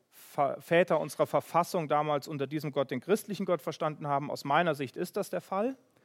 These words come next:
Aber wie gesagt, diese Diskussion wird sehr heiß geführt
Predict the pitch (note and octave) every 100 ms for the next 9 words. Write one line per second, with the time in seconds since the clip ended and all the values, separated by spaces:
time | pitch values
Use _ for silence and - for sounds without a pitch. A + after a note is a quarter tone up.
0 | _ - - - - _ - D#3+ F#3+ G3+
1 | G3 G3 F#3 F3 F3 D#3+ D#3+ - D#3+ D3+
2 | C#3+ C#3 D#3 - D3 D#3+ D3 C3+ C3 -
3 | D3+ C#3 D3+ D3+ E3 - C#3 - D#3+ E3+
4 | F3+